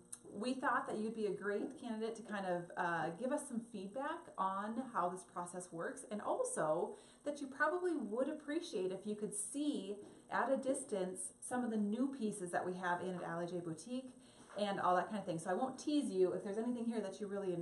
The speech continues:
you know, would love, we can certainly get it in your hands, of course, and your feedback would be appreciated as well. So let me go ahead and, uh, shoot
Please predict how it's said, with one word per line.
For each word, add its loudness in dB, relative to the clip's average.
you -4
know, -2
would 0
love, 4
we 4
can 0
certainly 0
get 4
it 0
in 0
your -2
hands, 0
of -2
course, 0
and -2
your 0
feedback -2
would -4
be 0
appreciated -6
as -8
well. -8
So -4
let 4
me 2
go 2
ahead 0
and, -2
uh, 4
shoot -4